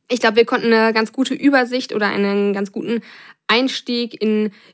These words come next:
die Merkmale eines Beamtenverhältnisses geben und, ähm, ein bisschen darüber aufklären, was ist da anders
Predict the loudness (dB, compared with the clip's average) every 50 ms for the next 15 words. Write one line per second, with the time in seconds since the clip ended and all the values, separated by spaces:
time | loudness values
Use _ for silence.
0 | -2 0 2 4 4 4 4 2 2 2 0 2 2 2 0 -2 -2 -2 -2 -2
1 | -2 -2 -2 -4 -4 -2 -2 -4 -6 -4 -4 -2 -2 -2 -2 -2 -4 -4 -4 -6
2 | -8 -8 -8 -6 -2 0 0 2 2 0 -2 -2 -6 -8 _ -8 -4 -2 0 0
3 | 0 -2 -4 -8 _ _ _ _ _ -6 -4 -2 0 0 -2 -2 -2 -2 -2 -2
4 | -2 -2 -2 -2 -2 -2 -4 -4 -6 -4 -2 0 0 2 0 0 0 -2 -4 -6
5 | -8 -8 -6 -2 0 0 2 2 0 0 0 0 0 -2 -2 -4 -8 -12